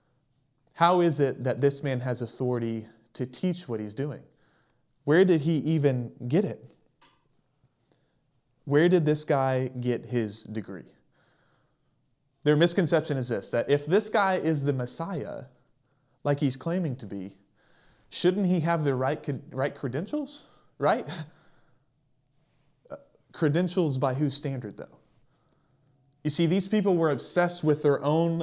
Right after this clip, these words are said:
like, framework of who was qualified. They were obsessed with the elite. These, these were the people who were high up in the academic world, in the intellectualism of the world,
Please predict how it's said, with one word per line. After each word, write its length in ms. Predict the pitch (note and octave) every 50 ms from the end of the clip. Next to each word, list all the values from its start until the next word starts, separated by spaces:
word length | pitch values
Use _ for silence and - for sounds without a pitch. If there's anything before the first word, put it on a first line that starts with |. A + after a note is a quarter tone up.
| - -
like, 380 | C#3 C3 B2 A#2+ - - -
framework 800 | - - - - D#3 D#3+ E3+ F3+ F3+ F3 F3+ F3+ F3+ F3+ E3 -
of 160 | - C3 A#2+
who 160 | - - E3+ E3+
was 200 | D#3+ D#3 C#3+ D3+
qualified. 720 | - - D3 C#3 B2+ B2 A#2+ - - G2+ F#2 - - - - _ - _ _ _ _ _ _ _ _ _ _ _ _ _ _ _ _ _ _ _ _ -
They 100 | D#3+ D#3+
were 140 | D#3 D#3 D#3+
obsessed 720 | D#3 D3+ C#3+ - - - - F#3+ F3+ F#3+ F#3+ F#3 - - E3
with 280 | D3+ D3+ D#3 D3 D#3
the 300 | D#3 D#3+ D#3 D#3 D3 - -
elite. 400 | C#3 C3 B2+ C3 C3 B2 - A#2
These, 280 | C#3+ E3+ F#3 D#3+ D3 C3+
these 220 | D#3+ F#3+ G#3 F3
were 100 | G#3 A3
the 120 | G#3 F#3+
people 340 | - - G3 F#3+ F#3 E3 D3+
who 100 | D3 D3
were 120 | C3 C3 A#2+
high 400 | - - D#3 D3+ F3+ G3 G3 F#3
up 320 | F#3 E3+ E3 E3 E3 -
in 120 | D#3 D3
the 120 | C#3+ C3+ C3
academic 520 | C3+ C#3+ C#3+ F#3 E3 E3+ E3+ E3+ D#3+ -
world, 340 | C#3+ C#3+ C3+ C3+ C3+ C3+ C3+
in 120 | - B2+ A#2+
the 100 | A#2+ G2+
intellectualism 840 | C3+ E3+ F3 G3 E3 D#3 E3 D#3+ - - E3+ E3 E3 D3+ D#3 E3 D#3
of 160 | B2+ C#3 C#3
the 60 | C#3+
world, 460 | C3+ A#2 A2+ A2+ G#2 G2+ G2+ G2+ G2+